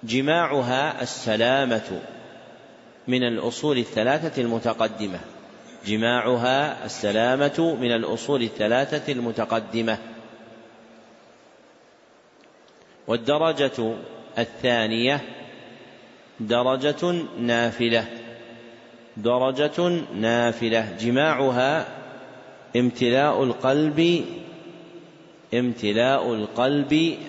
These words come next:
بالإقبال على الله، جماعها امتلاء القلب بالإقبال على الله والأنس به، والأنس به وكمال التعلق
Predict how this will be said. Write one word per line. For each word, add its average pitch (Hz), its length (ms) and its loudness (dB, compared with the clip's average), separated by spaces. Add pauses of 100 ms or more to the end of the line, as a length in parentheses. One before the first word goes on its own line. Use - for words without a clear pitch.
بالإقبال 123 800 2
على 110 220 0
الله، 110 360 2 (600)
جماعها 113 840 0 (520)
امتلاء 110 580 0
القلب 135 720 0 (180)
بالإقبال 123 1000 2
على 117 240 2
الله 120 480 2 (680)
والأنس 147 680 2
به، 131 220 4 (1500)
والأنس 123 520 0
به 120 200 0 (1600)
وكمال 135 720 2
التعلق 143 1120 0